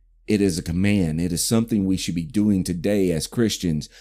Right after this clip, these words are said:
But I will tell you, it's very difficult, is it not?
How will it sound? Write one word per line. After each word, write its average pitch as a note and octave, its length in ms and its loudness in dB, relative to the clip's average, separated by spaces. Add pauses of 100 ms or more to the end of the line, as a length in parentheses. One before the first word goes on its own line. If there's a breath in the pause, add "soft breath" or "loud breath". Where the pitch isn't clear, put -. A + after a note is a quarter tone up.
(160 loud breath)
But F#2+ 120 0
I F#2 80 2
will G#2 280 6
tell C3 260 0
you, G#2 340 2
it's - 180 -6
very E2 280 -2
difficult, G2 600 -4
is E2+ 160 0
it E2 80 -4
not? F2+ 280 -4